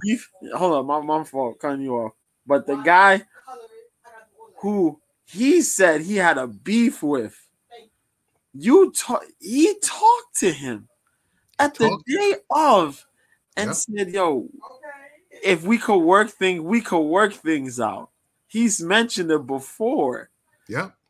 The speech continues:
Speaker 1: "If we could work things out, we'd be glad to bring him back."
Speaker 2: Yep.
Speaker 1: The picture.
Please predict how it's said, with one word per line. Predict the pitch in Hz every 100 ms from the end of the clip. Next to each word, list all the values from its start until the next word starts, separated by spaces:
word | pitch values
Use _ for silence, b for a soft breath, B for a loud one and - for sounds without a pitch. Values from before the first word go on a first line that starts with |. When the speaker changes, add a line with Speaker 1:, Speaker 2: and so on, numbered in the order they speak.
| _
Speaker 1:
"If | - 135
we | 180
could | 220 185
work | 147 170 208 214
things | 170 151 123
out, | 127 131
we'd | 147 220
be | 208 247
glad | 220 240 285 285 247
to | 165
bring | 139 139 127
him | 127 113
back." | 104 92 - _ _ _ _ -
Speaker 2:
Yep. | 135 180 _ _ _ _ _ _ _ _ _ _ _ _ _ _ _ _ _ _
Speaker 1:
The | 240 269
picture. | 269 - 480 - - 277 202 127